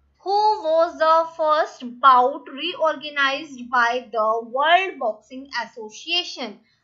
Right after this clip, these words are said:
आपको बताना है, विश्व मुक्केबाजी संघ के द्वारा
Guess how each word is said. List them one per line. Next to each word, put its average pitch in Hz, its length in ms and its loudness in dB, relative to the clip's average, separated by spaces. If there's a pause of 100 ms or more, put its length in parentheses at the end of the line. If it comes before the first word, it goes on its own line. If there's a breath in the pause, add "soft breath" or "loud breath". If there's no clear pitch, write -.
आपको 370 280 0
बताना 254 440 -6
है, 285 220 -10
विश्व 415 480 -10
मुक्केबाजी 269 800 -6
संघ 349 320 -12
के 285 400 -10
द्वारा 202 500 -4